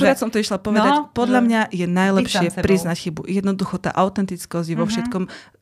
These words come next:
Speaker 1: Úplne stačilo, keby povedal: „Veľmi sa ospravedlňujem, vypadlo mi meno, môžete mi pomôcť?“
Speaker 2: Hej.
Speaker 1: Bolo by to úplne v
Speaker 2: Je tam
Speaker 1: poriadku.
Speaker 2: krátko, je to automatika, že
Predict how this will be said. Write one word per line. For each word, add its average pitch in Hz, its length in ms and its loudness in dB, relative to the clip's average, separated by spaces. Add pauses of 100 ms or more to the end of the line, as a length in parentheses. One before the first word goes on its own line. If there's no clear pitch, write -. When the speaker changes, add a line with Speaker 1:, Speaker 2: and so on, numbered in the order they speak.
(120)
Speaker 1:
Úplne 285 240 0
stačilo, 214 320 -2
keby 196 240 -4
povedal: 180 320 -2
„Veľmi 208 160 -2
sa 180 160 -4
ospravedlňujem, 175 560 -4
vypadlo 170 320 -6
mi 165 160 -4
meno, 156 240 -6
môžete 175 320 -4
mi 170 160 -6
pomôcť?“ 170 560 -10
Speaker 2:
Hej. 190 240 -10 (160)
Speaker 1:
Bolo 226 240 0
by 220 80 0
to 196 160 0
úplne 196 160 -2
v 190 80 -8
Speaker 2:
Je 175 160 2
tam 196 240 2
Speaker 1:
poriadku. - 0 -
Speaker 2:
krátko, 196 460 0 (120)
je 175 140 -2
to 170 160 -4 (420)
automatika, 160 720 -4
že 156 140 -8